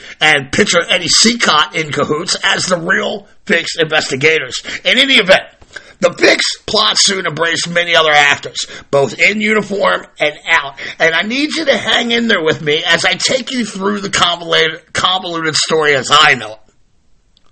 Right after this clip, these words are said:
Because, folks, there is no one lone plot to rig the World Series.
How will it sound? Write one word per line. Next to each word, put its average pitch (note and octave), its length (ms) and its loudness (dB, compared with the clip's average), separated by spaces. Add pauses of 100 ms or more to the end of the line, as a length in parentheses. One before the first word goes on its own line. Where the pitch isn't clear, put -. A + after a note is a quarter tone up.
(380)
Because, F3+ 600 4 (1300)
folks, G#3 300 2 (600)
there G3+ 280 4
is A#3+ 640 2
no G#3 640 4
one G#3 600 2
lone F#3 640 4
plot F3 600 2
to F3 140 4
rig D#3 300 0
the D3 100 0
World C#3 320 0
Series. D#3 600 0